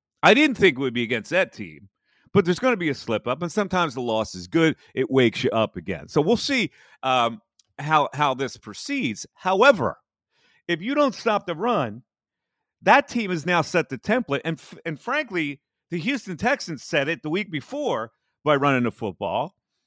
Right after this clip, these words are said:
And so now this gets around the league, and they go, "This is how we attack the Eagles." So you're gonna have to make an adjustment.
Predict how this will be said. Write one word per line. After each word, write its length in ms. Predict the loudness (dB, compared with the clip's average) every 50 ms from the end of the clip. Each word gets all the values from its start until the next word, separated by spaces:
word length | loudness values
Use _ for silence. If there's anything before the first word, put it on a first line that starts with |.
| _ _ _ 0
And 140 | 0 2 2
so 120 | 2 2
now 200 | 4 4 4 4
this 160 | 4 2 2
gets 200 | 0 -4 -4 -4
around 280 | -2 0 2 2 2 2
the 60 | -2
league, 300 | -4 -4 -4 -4 -2 -2
and 100 | -2 -2
they 100 | 0 0
go, 220 | 2 2 2 2 0
"This 100 | -2 -4
is 140 | -6 -2 0
how 140 | 2 2 4
we 140 | 2 0 0
attack 280 | 0 2 2 2 0
the 100 | -2 -2
Eagles." 440 | -2 0 0 -2 -2 -6 -10 -14 -20 _ _ _ _ _ _ _ -6
So 80 | -2
you're 140 | -2 0 4
gonna 160 | 6 8 8
have 100 | 8 8
to 80 | 6 4
make 200 | 2 2 2 2
an 80 | 0
adjustment. 540 | -2 0 2 2 2 2 2 -2 -8 -10 -10